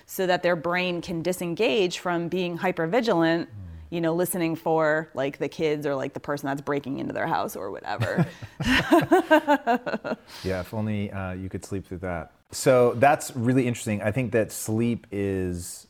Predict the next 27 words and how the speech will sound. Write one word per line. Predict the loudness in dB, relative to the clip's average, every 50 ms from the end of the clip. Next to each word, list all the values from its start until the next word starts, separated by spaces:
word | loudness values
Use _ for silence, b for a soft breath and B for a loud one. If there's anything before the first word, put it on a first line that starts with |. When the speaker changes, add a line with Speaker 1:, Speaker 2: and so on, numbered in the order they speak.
| _ _ -10
Speaker 2:
uh, | -8
r-, | -4 -4 -4 -4 -4 -6 -8 -8 -8 -8 -8 -10 -8
something | -6 -2 -2 0 0 0
that's | 0 -2 -2 -4 -6
really | -6 -6 -4 0 2 4 6 6 6 6 4 4 2 0 0 -2
underutilized, | -4 -4 -2 0 0 2 2 4 4 4 2 2 2
but | 2 2
I've | 2 2
never | 2 0 0
heard | 0 2 2 2 0 -2 -2
anybody | -4 -4 -2 0 0 0 2 0 -2 -4
talk | -6 -10 -6 -2 0 0 0 -2 -4
about | -4 -2 0 2 2 2 2 0 -2 -6
the | -8 -8
bills | -6 -2 0 2 2 2 2 0 -2 -2 -4 -6
and | -6 -4 -4 -6 -6 -6
unfinished | -6 -6 -6 -4 -6 -6 -8 -8 -2
projects | 0 2 2 2 2 0 0 0
and | 0
Speaker 1:
Mm-hmm. | 0 0 0
Speaker 2:
stuff. | -2
I | -2 -4
think | -4 -4
that's | -4 -4 -4 -4 -8
really, | -10 -8 -4 -2 0 2 2 2 2
really | 0 -2 -2 -4 -2
fascinating. | 0 0 0 0 0 -4 -6 -6 -6 -6 -8 -10